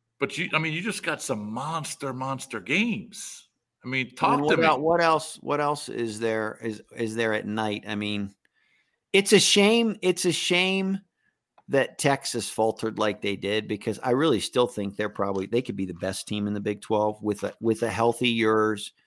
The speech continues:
Speaker 2: We're gonna find out today. That's an enormous line, by the way. That line makes absolutely no sense.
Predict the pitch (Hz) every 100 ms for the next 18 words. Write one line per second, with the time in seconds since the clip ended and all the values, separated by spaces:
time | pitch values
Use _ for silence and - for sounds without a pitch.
0 | _ - - _ _ _ _ - 131 143
1 | 120 139 131 120 117 113 - 104 104 113
2 | 131 - _ - 143 - 120 110 104 107
3 | 110 113 113 - 104 101 110 113 110 113
4 | 110 120 110 104 107 107 104 101 95 -
5 | 107 110 - 113 110 107 104 104 101 107
6 | 104 120 -